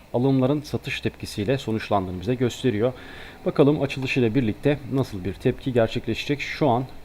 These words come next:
kısa orta vade satış baskısı altında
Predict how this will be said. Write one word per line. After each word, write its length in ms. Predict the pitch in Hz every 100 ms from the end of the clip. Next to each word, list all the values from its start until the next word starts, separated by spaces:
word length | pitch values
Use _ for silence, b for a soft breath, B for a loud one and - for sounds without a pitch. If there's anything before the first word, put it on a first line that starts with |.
| -
kısa 240 | - -
orta 360 | - 113 - 104
vade 360 | 98 98 147 139
satış 420 | - - 151 -
baskısı 380 | - 95 - -
altında 540 | - 127 113 104 92